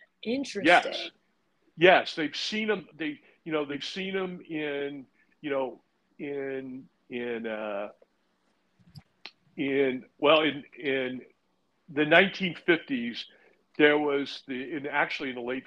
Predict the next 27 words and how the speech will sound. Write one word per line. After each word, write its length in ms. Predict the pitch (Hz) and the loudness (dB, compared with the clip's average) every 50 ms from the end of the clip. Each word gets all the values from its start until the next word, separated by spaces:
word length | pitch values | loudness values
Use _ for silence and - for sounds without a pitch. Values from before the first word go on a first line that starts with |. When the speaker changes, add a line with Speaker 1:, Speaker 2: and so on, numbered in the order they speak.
| - - | -10 -8
Speaker 2:
forties, 480 | 131 123 120 113 104 101 101 92 - - | -8 -6 -6 -8 -10 -10 -12 -10 -8 -6
there 120 | 123 120 | -6 -6
was 180 | 117 110 - - | -6 -8 -10 -10
the 80 | 117 113 | -12 -8
Roswell 760 | 101 104 113 120 127 131 135 123 - - 107 101 98 95 - | 0 4 6 8 8 8 8 6 4 0 -2 -2 -2 -2 -4
crash 760 | - - - 104 95 92 87 87 87 87 - - - - - _ _ _ _ _ _ _ _ - | -6 -6 -4 -2 -2 0 0 -2 -2 -4 -4 -8 -10 -10 -12 _ _ _ _ _ _ _ _ -2
in 160 | 147 127 120 | -2 -2 -2
New 100 | 123 117 | -2 -4
Mexico. 640 | 110 110 117 113 107 - - - - 104 104 107 | -2 0 0 0 0 -2 -6 -8 -4 0 2 2
I'm 120 | 110 113 127 | 2 2 0
not 200 | 131 117 113 - | -2 -2 -2 -4
sure 260 | - - 123 113 110 | -4 -4 -4 -4 -4
if 120 | 104 - | -6 -6
you 100 | 107 98 | -6 -6
heard 280 | - 113 117 107 107 101 | -4 -2 -2 -4 -2 -2
this 240 | 98 101 98 - - | -2 -2 0 -2 -2
or 80 | 98 | -4
not. 440 | 92 98 101 98 90 90 90 90 - _ _ - - - - - - - | -4 -4 -2 0 0 0 -2 -4 -6 _ _ -20 -20 -18 -18 -2 4 6
Speaker 1:
I 100 | 254 247 | 6 8
haven't. 520 | 254 277 285 277 - 226 214 202 202 - - | 8 10 10 10 10 10 10 8 6 2 -4
Speaker 2:
But, 140 | 143 - - _ _ _ _ _ _ _ _ _ _ _ 160 | -8 -10 -12 _ _ _ _ _ _ _ _ _ _ _ -8
uh, 100 | 139 131 | -6 -6
okay, 300 | 127 - - 131 113 110 | -6 -4 -4 -4 -4 -4
so 400 | - - 156 139 139 139 135 135 | -2 0 2 4 4 4 2 2
Roswell, 560 | 135 147 156 180 185 165 - - 170 156 156 | 4 6 8 8 8 6 4 0 -2 -2 -2
New 120 | 151 143 135 | -2 -4 -4
Mexico, 840 | 131 131 127 - - - - - - 131 117 113 120 120 117 117 | -4 -4 -4 -6 -10 -14 -14 -10 -6 -4 -2 -2 0 -2 -2 -4